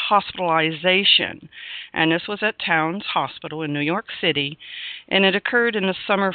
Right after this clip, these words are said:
fall of nineteen thirty-three. And, um, yes, as was said,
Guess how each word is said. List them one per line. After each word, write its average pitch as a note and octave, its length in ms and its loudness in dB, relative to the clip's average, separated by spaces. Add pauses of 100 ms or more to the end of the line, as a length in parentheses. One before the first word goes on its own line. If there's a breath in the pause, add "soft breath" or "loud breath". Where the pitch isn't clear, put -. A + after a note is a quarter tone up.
(140)
fall F3 480 6
of E3 100 0
nineteen E3 640 2
thirty-three. D#3 880 -2 (460 loud breath)
And, D#3+ 380 2
um, D3+ 340 0
yes, E3 300 2
as D#3 160 -6
was D#3 200 -6 (140)
said, D#3+ 300 2